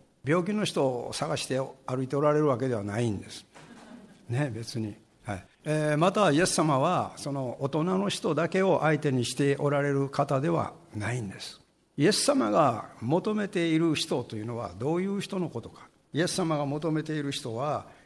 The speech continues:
それは幼い子供たちのようにですね、この自分の弱さ、自分の弱さを知っ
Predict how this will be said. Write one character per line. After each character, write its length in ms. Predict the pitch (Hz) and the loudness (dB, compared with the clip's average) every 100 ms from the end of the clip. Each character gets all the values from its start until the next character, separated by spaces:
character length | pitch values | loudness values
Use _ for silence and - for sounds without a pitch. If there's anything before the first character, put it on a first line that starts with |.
| - | -12
そ 160 | - | -6
れ 80 | 143 | -2
は 340 | 151 156 135 - _ | 0 0 -2 -6 _
幼 380 | 139 165 165 156 | -6 -2 0 -2
い 60 | 127 | -2
子 140 | 151 | -4
供 380 | 160 160 151 - | -2 -2 -2 -4
た 140 | 139 | -6
ち 140 | 151 147 | -4 -4
の 120 | 151 | 0
よ 200 | 165 170 | 0 2
う 40 | |
に 160 | 156 180 | 2 0
で 100 | 110 | -2
す 120 | - | -8
ね、 320 | 113 104 92 - | -8 -10 -12 -14
こ 100 | 107 | -10
の 80 | 110 | -8
自 240 | 107 170 | -2 0
分 300 | 190 233 226 | 0 0 -2
の 160 | 226 175 | -2 -2
弱 340 | 120 175 226 | -2 -2 -2
さ、 240 | 220 160 127 _ _ _ - | -4 -8 -12 _ _ _ -12
自 180 | 113 147 | -4 -2
分 300 | 208 240 117 | -2 -2 -2
の 160 | 220 - - _ _ - | -4 -8 -16 _ _ -6
弱 260 | 156 214 | -2 -2
さ 180 | - 190 | -2 -4
を 120 | 156 | -2
知 240 | - | 0
っ 20 | - | 0